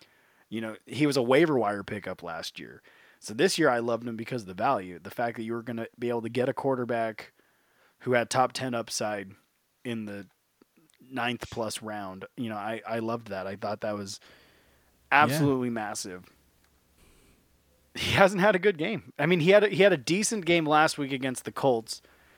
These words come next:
Speaker 1: but he only threw for a hundred ninety-seven yards. You know, he did have three touchdowns. He threw two picks. He ran a little bit, which is kinda nice. But, I mean, on the year, only five touchdowns, three interceptions,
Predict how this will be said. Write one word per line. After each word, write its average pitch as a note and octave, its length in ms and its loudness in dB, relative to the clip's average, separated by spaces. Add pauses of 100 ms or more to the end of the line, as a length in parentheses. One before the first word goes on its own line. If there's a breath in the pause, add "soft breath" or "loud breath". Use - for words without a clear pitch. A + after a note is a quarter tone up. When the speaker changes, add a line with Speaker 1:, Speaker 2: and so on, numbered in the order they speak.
(300 soft breath)
Speaker 1:
but - 60 -2
he C3+ 60 4
only G3 200 8
threw G3 180 2
for D#3+ 100 2
a - 40 4
hundred D#3 580 2
ninety-seven C#3 560 2
yards. B2+ 460 2 (580 soft breath)
You B2 120 0
know, B2 60 0
he B2+ 140 -4
did E3 160 6
have E3+ 120 8
three D#3 200 0
touchdowns. C#3+ 400 0
He A#2 60 -6
threw A#2 160 -4
two E3 260 0
picks. C3 640 0
He B2+ 180 -6
ran G3 260 4
a E3+ 40 4
little C#3+ 240 4
bit, C3 200 4
which C3 140 -4
is A#2+ 100 -6
kinda B2 280 -2
nice. B2+ 400 -6 (440 soft breath)
But, D#3 120 6
I D#3+ 40 6
mean, E3 220 4
on E3 220 4
the D3+ 100 4
year, C#3+ 560 6 (180)
only D#3+ 220 2
five D3+ 320 6
touchdowns, D3 640 2
three C#3 200 2
interceptions, C3 800 0